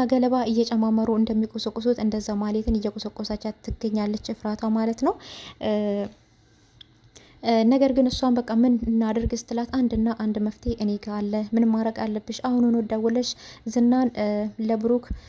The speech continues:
እቤት እንገዛሃለን ብለው፣ እሱ የሚያውቃቸው ሰዎች እቤቱን እንገዛሃለን ብለው እንዲስማሙትና፣ እ፣ ዛሬ ነገ እያሉ ቀጠሮ እንዲያበዙበት፣ ከዛም በኋላ አንቺ ደግሞ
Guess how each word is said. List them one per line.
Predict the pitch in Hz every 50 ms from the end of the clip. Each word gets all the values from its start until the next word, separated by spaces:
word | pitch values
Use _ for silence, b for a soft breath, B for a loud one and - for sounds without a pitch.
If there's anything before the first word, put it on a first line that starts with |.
| B B B
እቤት | 233 240 226 233 233 - -
እንገዛሃለን | 233 220 208 214 208 202 214 202 220 214 208 202 214 214 202 202
ብለው፣ | - 220 233 240 240 - 240
እሱ | 220 - - - 226 220
የሚያውቃቸው | 208 220 214 214 208 208 202 - 226 220 - 220 214
ሰዎች | - 220 220 240 247 240 -
እቤቱን | 226 214 214 220 - 226 220 -
እንገዛሃለን | 226 214 202 208 208 214 214 214 220 208 208 214 208 208
ብለው | 220 226 240 233 233 B B B B B B 220
እንዲስማሙትና፣ | 226 214 208 214 - - 208 208 208 208 208 214 214 - 220 226 240 269 262 - -
እ፣ | 208 208 202 202 202 - - _ b b b b b b
ዛሬ | 226 233 226 226 226 220 220
ነገ | 220 220 214 - 214 220 -
እያሉ | 226 220 208 220 220 226 233 262 247
ቀጠሮ | - 220 214 - 214 214 226 226 226
እንዲያበዙበት፣ | 220 214 202 208 208 208 208 202 - 214 208 - 214 208
ከዛም | - 247 247 240 247 240 226
በኋላ | 220 220 220 226 226
አንቺ | 220 220 214 220 -
ደግሞ | 208 220 220 220 233